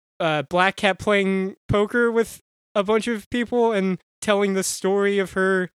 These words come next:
stealing, like, Doom's mask, and then, uh, kind of cross, uh, like, uh, going through, like, a pirate adventure and, like, different adventures, and then she's like, "And that's how I got this Doom mask," and that's, like, what she uses to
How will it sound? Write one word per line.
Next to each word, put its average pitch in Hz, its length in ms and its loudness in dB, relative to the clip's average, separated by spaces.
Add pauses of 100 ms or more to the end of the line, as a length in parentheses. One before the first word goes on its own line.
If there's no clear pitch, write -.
(240)
stealing, 190 500 0
like, 175 220 0
Doom's 185 400 0
mask, 190 560 -2
and 175 180 0
then, 175 260 0 (380)
uh, 160 380 0
kind 175 180 0
of 151 200 -4 (600)
cross, 170 640 -2 (100)
uh, 165 220 0
like, 143 200 -4 (440)
uh, 156 160 -4
going 160 360 -2
through, 160 340 -4
like, 135 280 -6
a - 60 -8
pirate 170 380 0
adventure 165 580 -2
and, 135 180 -4
like, 127 200 -10 (340)
different 175 380 0
adventures, 151 720 -4 (100)
and 139 300 -2 (380)
then 165 140 4
she's 170 160 -4
like, 170 120 0
"And 165 80 2
that's 226 160 4
how 220 120 4
I 202 60 2
got 214 200 0
this 196 180 -4
Doom 233 320 2
mask," 147 320 -4
and 151 100 -4
that's, 160 180 -4
like, 151 160 -4
what 160 140 -4
she 165 100 -10
uses 156 400 -6
to 147 240 -2